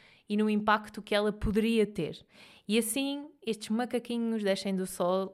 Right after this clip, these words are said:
do sótão, eles continuam a existir e em diferentes contextos, mas no fundo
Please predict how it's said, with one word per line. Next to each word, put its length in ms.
do 160
sótão, 520
eles 280
continuam 460
a 60
existir 720
e 100
em 120
diferentes 360
contextos, 640
mas 140
no 80
fundo 480